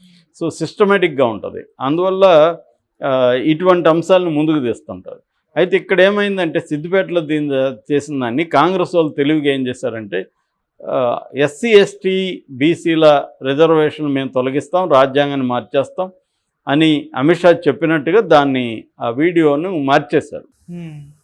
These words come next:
Speaker 1: మార్చేసేసరికి అది ఒక్కసారిగా వైరల్ అయింది, వీళ్ళే వైరల్ చేశారని చెప్తున్నారు. ముఖ్యంగా, ఆ, తెలంగాణ కాంగ్రెస్ పార్టీకి సంబంధించిన అఫీషియల్ Twitter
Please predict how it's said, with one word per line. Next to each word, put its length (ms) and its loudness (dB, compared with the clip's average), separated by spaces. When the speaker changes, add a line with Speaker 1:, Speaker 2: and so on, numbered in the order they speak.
Speaker 1:
మార్చేసేసరికి 1040 2
అది 220 4
ఒక్కసారిగా 600 2
వైరల్ 400 4
అయింది, 220 2
వీళ్ళే 320 2
వైరల్ 440 4
చేశారని 460 -2
చెప్తున్నారు. 520 -8
ముఖ్యంగా, 760 0
ఆ, 460 -4
తెలంగాణ 720 2
కాంగ్రెస్ 480 0
పార్టీకి 640 -2
సంబంధించిన 480 -8
అఫీషియల్ 640 0
Twitter 320 2